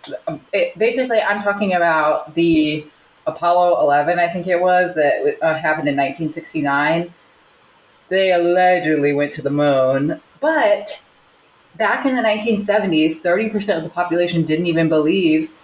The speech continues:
that we went to the moon. And today, only five percent?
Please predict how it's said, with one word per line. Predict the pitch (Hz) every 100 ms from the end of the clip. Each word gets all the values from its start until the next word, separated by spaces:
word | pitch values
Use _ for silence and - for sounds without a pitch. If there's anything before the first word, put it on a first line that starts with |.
| _ _ -
that | 175 170
we | 165
went | 165
to | 151
the | 147
moon. | 175 196 160 165 165 _ _ _ _ _ _ -
And | 196 190 175
today, | 185 175 190 269 320 349 - - _ _ _ _
only | 233 247 208 208
five | 196 220 214
percent? | 202 - 185 175 311 320